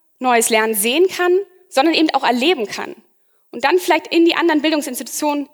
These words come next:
hereintragen kann und so sukzessive das System verändert. Neue Erfinder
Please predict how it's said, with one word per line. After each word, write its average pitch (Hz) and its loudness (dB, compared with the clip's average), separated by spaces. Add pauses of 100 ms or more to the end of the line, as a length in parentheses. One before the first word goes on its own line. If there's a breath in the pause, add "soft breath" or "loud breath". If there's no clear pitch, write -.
(140)
hereintragen 220 -2
kann 202 -10
und 202 -10
so 240 -4
sukzessive 285 0 (320 soft breath)
das 226 -4
System 233 -4
verändert. 190 -6 (1500)
Neue 277 2
Erfinder 311 4